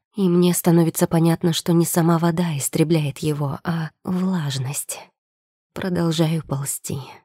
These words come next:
Вспоминаю волка, и первое звучное рыдание срывается с губ. «Эй!» доносится до меня слабый мужской голос. Шарю взглядом по горам тел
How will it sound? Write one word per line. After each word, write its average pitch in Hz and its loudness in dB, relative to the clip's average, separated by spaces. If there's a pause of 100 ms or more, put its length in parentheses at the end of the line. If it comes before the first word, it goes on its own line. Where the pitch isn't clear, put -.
(360)
Вспоминаю 143 0
волка, 151 -2 (160)
и 175 0
первое 156 -2
звучное 160 0
рыдание 160 2
срывается 147 -2
с 139 -6
губ. - -12 (1120)
«Эй!» 151 0 (600)
доносится 151 -2
до 151 2
меня 156 4
слабый 160 -2
мужской 156 0
голос. 143 -4 (420)
Шарю 196 -2
взглядом 175 4
по 175 2
горам 165 4
тел 175 -2